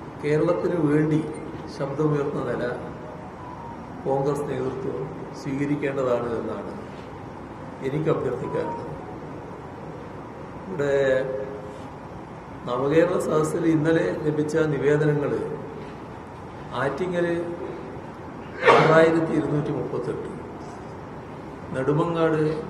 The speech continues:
നാലായിരത്തി അഞ്ഞൂറ്റൊന്ന്, ചിറയൻകീഴ് നാലായിരത്തി മുന്നൂറ്ററുപത്തിനാല്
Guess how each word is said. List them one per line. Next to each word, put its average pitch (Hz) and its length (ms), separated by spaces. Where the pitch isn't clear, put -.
നാലായിരത്തി 156 680
അഞ്ഞൂറ്റൊന്ന്, 110 580
ചിറയൻകീഴ് 156 640
നാലായിരത്തി 147 640
മുന്നൂറ്ററുപത്തിനാല് 117 920